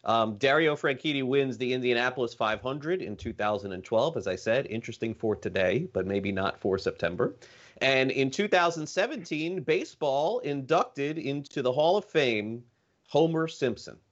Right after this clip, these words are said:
Yes, Homer Simpson from The Simpsons, because of the homer at the bat episode, the twenty-fifth anniversary of it, back in nineteen ninety-two. And I would say that this was a very good job, well done. I think Jeff Idelson, who was the head of the Hall of Fame at the time, did a really good job putting this whole thing together. They brought back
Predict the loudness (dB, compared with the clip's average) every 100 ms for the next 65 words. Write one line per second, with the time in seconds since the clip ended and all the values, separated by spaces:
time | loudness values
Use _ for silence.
0 | -8 -8 -6 -2 -2 -2 -4 -4 -4 -6
1 | -2 0 0 -2 -2 -2 -6 -8 -14 _
2 | _ _ -2 2 2 2 0 0 0 0
3 | 2 2 0 -4 _ _ _ _ -4 -2
4 | -2 -2 0 0 0 -6 -8 -10 -8 -6
5 | -8 -10 -4 -4 -4 -2 -2 0 0 0
6 | 0 0 2 4 4 2 -2 _ _ _
7 | -4 -2 -2 -4 -2 -4 -4 -6 -6 -6
8 | -6 -6 -8 -10 -8 -8 -10 _ _ _
9 | _ _ -8 -4 0 0 0 2 4 4
10 | 0 -2 -2 -2 -2 2 4 6 4 2
11 | 0 2 2 2 4 2 2 0 0 -2
12 | -4 0 0 2 2 2 0 -6 -6 -4
13 | -2 -2 -2 0 0 0 0 0 0 -2
14 | -2 -10 -6 -2 -2 -2 -2 0 0 0
15 | -2 0 0 0 0 0 0 0 0 0
16 | 2 4 2 0 0 0 0 -2